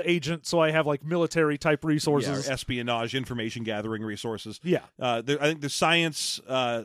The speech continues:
Speaker 2: psychic, information gathering, military, journalism, uh, and then there's one other, and I don't remember what it
Speaker 1: Okay.
Speaker 2: is. Yeah, but so you get, those kind of inform which, uh, skill packages and so on you can choose later.
Speaker 1: Well, those inform what you can buy for your base with influence.
Speaker 2: That's right. Thank you.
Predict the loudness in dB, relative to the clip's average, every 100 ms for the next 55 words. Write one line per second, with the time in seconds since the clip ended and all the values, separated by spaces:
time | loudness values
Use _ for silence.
0 | -10 -14 -2 0 2 2 2 0 -12 -14
1 | -8 -4 0 0 -2 -2 0 0 0 -4
2 | -4 -4 -4 -4 -2 -2 -4 -6 -6 -2
3 | -2 -2 -2 -2 -2 -4 -8 -12 _ _
4 | _ _ -8 -4 -2 -2 -2 -2 -2 -2
5 | -2 -2 -4 -6 -8 -10 -12 -10 -8 -8
6 | -8 -14 -10 -8 -6 -4 -4 -6 _ _
7 | 0 0 0 -4 -8 0 0 0 -8 -16
8 | _ -2 4 4 4 2 2 2 -2 -2
9 | 2 2 0 -4 -4 -4 -2 -6 -4 0
10 | 0 0 -6 _ -12 -10 0 2 4 2
11 | -4 0 0 0 0 2 0 0 0 2
12 | 2 0 -4 -4 -2 0 2 2 2 0
13 | 2 4 4 4 0 -4 -2 0 0 0
14 | 2 2 2 0 -2 2 2 2 0 -2
15 | -2 0 0 0 -2 -2 -2 -6 -8 -4
16 | -2 0 -2 0 0 0 -4